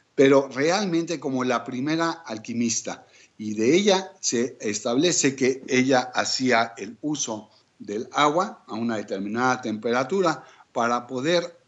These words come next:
obtener, pues, distintos,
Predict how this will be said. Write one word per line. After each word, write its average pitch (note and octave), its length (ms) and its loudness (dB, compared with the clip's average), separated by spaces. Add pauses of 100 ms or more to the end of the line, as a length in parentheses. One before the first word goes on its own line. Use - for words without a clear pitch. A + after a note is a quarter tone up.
obtener, C3+ 760 0 (400)
pues, C3 360 -2
distintos, D3 920 -2